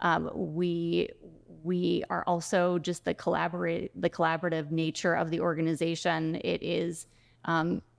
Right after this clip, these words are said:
it is everywhere. And we, we believe that we, you know, can champion this in the city of Chicago, and that we have the partners,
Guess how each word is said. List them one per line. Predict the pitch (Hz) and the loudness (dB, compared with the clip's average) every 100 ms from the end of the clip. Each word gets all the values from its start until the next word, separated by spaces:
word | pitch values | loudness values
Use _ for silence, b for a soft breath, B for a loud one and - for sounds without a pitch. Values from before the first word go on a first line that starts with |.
| - | -2
it | 185 | 2
is | 180 170 | 4 2
everywhere. | - 180 185 170 - 85 175 185 | 2 0 0 0 0 0 -2 -2
And | 185 170 143 - - | -2 0 -2 -6 -6
we, | - 170 170 165 170 175 - - | -6 -4 -4 -2 -2 0 -2 -6
we | - 160 180 | -10 -2 0
believe | 170 170 165 180 185 | 2 2 4 4 6
that | 175 - - - - - - | 6 4 -2 -20 -20 -20 -8
we, | 170 190 170 160 - - - - - | 0 2 2 -2 -6 -20 -20 -20 -2
you | 180 | 0
know, | 165 165 180 - | 2 2 0 -6
can | - 185 | 0 0
champion | 160 - 180 196 185 160 | 0 0 0 0 0 0
this | 175 226 - - b b b | 0 -2 -10 -18 b b b
in | 190 196 | 0 2
the | |
city | 190 202 185 | 2 0 2
of | 180 | 0
Chicago, | - 202 180 175 175 196 240 - | -2 -2 0 2 2 2 0 0
and | 170 165 170 165 | -2 0 0 0
that | - 180 | 0 0
we | 190 | 0
have | 175 165 165 170 | 0 0 0 -2
the | 160 | -4
partners, | 180 185 185 180 170 170 - | -2 -2 -2 -2 -2 -4 -8